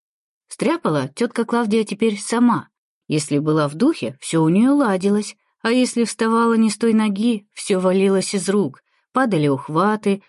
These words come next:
опрокидывались чугунки и кринки — билась посуда. Хозяйка бранилась, доставалась и мушке, которая крутилась под ногами.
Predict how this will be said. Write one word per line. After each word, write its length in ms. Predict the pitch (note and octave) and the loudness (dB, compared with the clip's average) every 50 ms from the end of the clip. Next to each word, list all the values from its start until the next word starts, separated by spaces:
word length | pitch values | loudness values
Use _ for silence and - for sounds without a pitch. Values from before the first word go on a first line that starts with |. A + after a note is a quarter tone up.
| _ | _
опрокидывались 800 | - F3 - - E3+ E3+ - - C#4 A#3 F#3 D#3 D3 C#3+ C#3 - | -8 -6 -4 -4 -4 -2 0 0 0 2 2 2 0 0 -2 -4
чугунки 640 | - - D3+ D3 D3+ C#3+ C#3 C3+ - - F#3 A3 A#3 | -6 -6 -4 0 2 2 2 0 0 -2 -2 0 0
и 200 | A#3+ G#3+ - D3+ | -2 -4 -6 -6
кринки — 600 | D3+ - E3 G3+ A3+ A#3+ A#3 A3 - G3+ G3+ G3+ _ _ _ - | -4 -2 0 2 2 2 2 2 0 -2 -4 -4 _ _ _ -8
билась 440 | - F3+ A#3+ C4+ C4 E3 D3 - - - | -4 0 2 2 2 0 -2 -6 -8 -8
посуда. 640 | - B2+ B2+ - - E3 G#3 A3+ G#3 A3 G3+ G3+ _ _ _ _ _ _ _ _ _ _ _ _ | -8 -8 -6 -6 -4 -2 -2 -2 -2 -2 -4 -6 _ _ _ _ _ _ _ _ _ _ _ _
Хозяйка 480 | - - F3+ D#3+ E3 D#3 D3 - D3+ C#3+ | -4 -4 -2 -2 -2 -2 -2 -2 -2 -2
бранилась, 920 | D3 D3+ D#3 D#3 D3+ D3+ D#3 G3+ C4 C#4 C#4 B3+ A#3+ A#3 A3+ G#3 - - _ _ _ _ _ | -2 -2 -2 0 0 2 2 4 4 6 6 4 4 2 0 -2 -6 -10 _ _ _ _ _
доставалась 640 | - E3 D#3 - - F3 E3 E3+ E3+ F#3 A3 - - | -8 -6 -4 -2 -2 0 0 2 2 0 0 0 2
и 60 | D4+ | 2
мушке, 540 | C4+ C4+ B3+ A3+ G#3 G3 - - C4 C4 B3+ | 4 4 4 4 2 0 -2 -2 -2 -2 0
которая 380 | - - A#3 - A3 G#3+ G#3 G3+ | -2 -4 -4 -2 0 0 0 0
крутилась 500 | - A3+ A#3+ A3+ - A#3+ G3+ D#3+ D3+ - | 0 0 -2 0 0 0 0 0 0 -2
под 140 | - F#3 F3+ | -2 -2 0
ногами. 500 | G3 G3+ G3+ G3+ F3+ D#3 C3+ - - | 2 2 2 2 2 0 -2 -4 -8